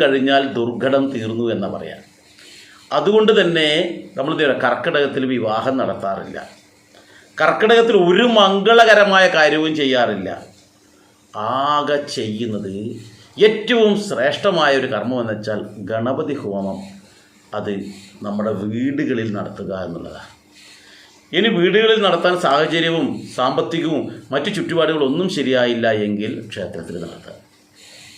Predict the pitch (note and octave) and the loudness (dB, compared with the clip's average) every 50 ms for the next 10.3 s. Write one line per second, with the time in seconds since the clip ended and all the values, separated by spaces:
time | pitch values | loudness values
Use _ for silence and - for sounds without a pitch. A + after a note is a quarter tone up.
0 | - - - - G2 G2 - C#3 A2+ A2+ B2+ - - - - - - - - - | -20 -20 -14 -12 -10 -4 -2 -2 0 0 -2 -4 -8 -12 -14 -18 -20 -20 -20 -20
1 | - - C#3 D#3+ F3+ A3+ A3+ A3+ - B2+ A#2+ A#2+ A#2+ B2+ C3 C3 C3+ C3 C#3 C3+ | -10 -4 0 0 2 0 0 0 0 0 0 2 0 0 0 0 0 2 2 0
2 | A#2 G#2+ G#2 G#2+ G2+ A2+ C3+ C3+ C3+ - - - A#2 A2 A2 A2 A#2 A#2+ B2+ G#2+ | 0 0 -2 -4 -2 -2 -4 -4 -6 -12 -10 -8 -6 -4 -2 -2 -2 -2 -4 -4
3 | G2+ G2 G#2 A2 A2+ A2 G#2+ G#2 A2+ A2+ A2+ G2+ C3 A#2+ A2 G2+ F#2+ - G2 F2+ | -4 -4 -4 -4 -6 -4 -4 -4 -4 -4 -6 -4 -4 -6 -6 -8 -10 -8 -8 -8
4 | F2 A#2 B2+ - - F#2+ E2+ - - - _ - A#2 A#2 A2+ G2 E2+ E2 D#2+ E2 | -6 -8 -8 -8 -12 -12 -14 -14 -18 -20 _ -8 -6 -6 -4 -4 -6 -8 -8 -8
5 | E2+ F2+ G2 D2+ - - F#2 F2 E2 - - - - - - _ _ _ _ _ | -8 -8 -8 -8 -8 -8 -10 -10 -10 -12 -16 -20 -20 -20 -20 _ _ _ _ _
6 | _ _ _ _ _ _ _ _ _ _ _ _ _ _ _ _ _ _ _ _ | _ _ _ _ _ _ _ _ _ _ _ _ _ _ _ _ _ _ _ _
7 | _ _ _ - A2 G2 G2+ G#2 A2 A2+ A#2 A#2 A2+ A#2 A#2 - - - - _ | _ _ _ -16 -14 -10 -8 -6 -4 -4 -4 -6 -6 -10 -14 -16 -20 -20 -20 _
8 | _ _ - - - - - - _ _ _ _ _ _ _ _ _ _ - - | _ _ -20 -20 -20 -20 -20 -20 _ _ _ _ _ _ _ _ _ _ -20 -20
9 | - - - - - - _ _ - G#2+ A2 A#2+ C3 A#2 A#2 B2 C#3 C3+ A#2 G#2+ | -20 -20 -20 -20 -20 -20 _ _ -10 -8 -4 -4 -2 -2 -2 -2 -2 -2 -2 -2
10 | G#2 A#2+ C3 B2+ - - | 0 0 0 -2 -2 -4